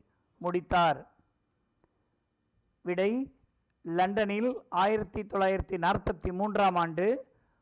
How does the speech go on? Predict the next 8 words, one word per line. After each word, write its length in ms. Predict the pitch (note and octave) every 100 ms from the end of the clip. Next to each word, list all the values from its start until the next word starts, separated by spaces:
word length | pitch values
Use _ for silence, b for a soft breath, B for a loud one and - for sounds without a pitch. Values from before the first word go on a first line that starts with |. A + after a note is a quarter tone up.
| _
புற்றுநோய்க்கான 800 | - G#3 G#3+ A3+ A3 G3+ G#3 G3 F3+
மருத்துவ 400 | F3+ F#3+ G#3 F#3
படிப்பை 680 | F3+ E3+ D#3 G3 A#3+ C4+ _ _ _
முடித்தார். 760 | - E3+ D#3+ - E3+ D3+ - _ _ _ _ _ _ _ _
வினா 260 | D4 F3 G3+
எண் 440 | G#3 G#3 G#3 G#3 -
இருபத்தி 460 | F3+ G3 G3+ -
நான்கு, 720 | F3+ F3+ F3+ E3+ E3+ D3 F#3